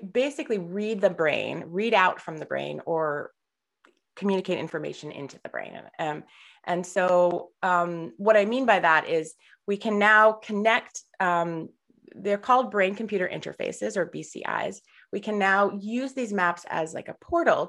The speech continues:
to either transmit information. So say that somebody goes blind,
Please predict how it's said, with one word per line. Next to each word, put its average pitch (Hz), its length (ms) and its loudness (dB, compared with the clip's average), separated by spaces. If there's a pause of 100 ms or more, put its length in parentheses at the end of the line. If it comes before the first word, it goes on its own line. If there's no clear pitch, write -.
(100)
to 170 380 -4 (460)
either 214 560 4 (300)
transmit 262 500 -2
information. 202 920 -4
So 196 160 -2
say 233 180 2
that 254 160 -2
somebody 214 260 -2
goes 180 200 -2
blind, 160 520 -6